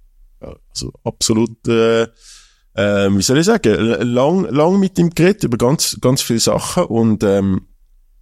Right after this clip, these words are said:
es ist auch klar definiert gewesen, dass das, äh, es, es, es Gespräch ist, äh, zum einander auch vielleicht mal kennenlernen, zum gewisse Sachen, äh, oder Beweggründe von seiner Sicht, ähm, zu verstehen und, und was da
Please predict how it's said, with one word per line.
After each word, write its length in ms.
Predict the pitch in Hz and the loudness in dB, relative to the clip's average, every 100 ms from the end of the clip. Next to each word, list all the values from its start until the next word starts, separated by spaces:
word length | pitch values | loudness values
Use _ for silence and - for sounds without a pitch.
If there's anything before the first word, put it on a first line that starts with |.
| _ - | _ -14
es 160 | 123 - | -6 -2
ist 160 | 113 107 | 0 2
auch 300 | 98 98 - | 2 0 -4
klar 320 | 104 101 107 | -2 0 2
definiert 600 | 104 92 98 110 117 - | 0 -2 -2 0 -2 -2
gewesen, 420 | - 113 110 113 _ - - _ - | -2 0 -2 -4 _ -20 -20 _ -2
dass 260 | 101 98 - | 0 0 0
das, 300 | 190 - 98 | 0 2 0
äh, 60 | |
es, 360 | 92 92 101 - - | 0 0 0 -2 -2
es, 480 | 92 - - - - | -2 0 -2 -4 -4
es 240 | 80 - | -4 -2
Gespräch 480 | - - 104 110 117 | -4 -4 0 0 0
ist, 440 | 107 107 - - - | -2 -2 -2 -4 -4
äh, 380 | 117 - - - - _ - - - | -4 -4 -4 -6 -8 _ -20 -20 -6
zum 220 | 104 104 | -2 0
einander 360 | 98 98 95 92 | 0 0 2 0
auch 40 | |
vielleicht 200 | 92 101 | -2 -4
mal 100 | 95 | -6
kennenlernen, 760 | - 123 135 127 113 117 117 110 | -2 -2 0 2 2 2 0 -2
zum 200 | 107 101 | -4 -2
gewisse 340 | 107 104 - | -2 -2 -2
Sachen, 540 | - 98 98 - 98 95 _ - _ _ - | -2 -2 -4 -2 -2 -2 _ -20 _ _ -10
äh, 120 | 85 - | -8 -6
oder 160 | - | -6
Beweggründe 760 | - 95 113 113 - 104 104 98 | -2 0 0 0 -4 0 0 0
von 140 | 101 | -2
seiner 340 | 110 117 117 113 | 0 2 2 2
Sicht, 360 | 117 110 - - | 0 -2 -6 -6
ähm, 460 | 101 101 104 101 - _ - | -2 0 0 -4 -8 _ -10
zu 120 | - | -4
verstehen 560 | 104 - 123 139 151 143 | -4 -2 0 2 2 0
und, 240 | 107 95 | 0 0
und 180 | 104 95 | 0 0
was 220 | 98 - | 0 0
da 320 | 101 - 95 | -2 -2 -4